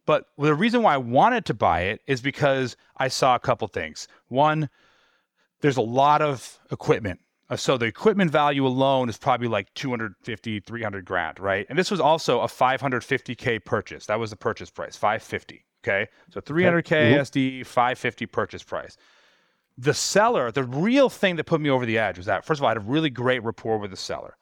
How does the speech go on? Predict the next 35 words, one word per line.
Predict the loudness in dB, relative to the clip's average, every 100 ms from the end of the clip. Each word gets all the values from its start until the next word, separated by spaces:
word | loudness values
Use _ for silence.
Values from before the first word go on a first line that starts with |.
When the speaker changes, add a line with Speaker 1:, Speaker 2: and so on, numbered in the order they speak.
| _
Speaker 1:
The | -4
seller | -2 2 2 2
himself | -2 -2 0 2 2 0
had | -4 -2
bought | -2 -2 -4
the | -6
business | -4 -4 -8 -10
two | -6
or | -6
three | -4 -2 0
years | 2 0
before. | -6 -2 0 -2 _ _ _ _ _ _
So | -2 0 2
he | 0
didn't | 2
have | 0
any | 2 -2
prior | 2 2 2 0
experience. | -4 -6 0 0 0 -4 -2
And | -2
I |
was | 0
like, | -2 -2
"Well, | -6 -8
pff, | -18 -20 -10
that's | -6 -6 -6
a |
green | -14 -10 -8 -6
flag | 0 0 2
if | 0
I've |
ever | -2 -4
seen | -6 -8 -6
one," | -6 -2
right? | -2 -2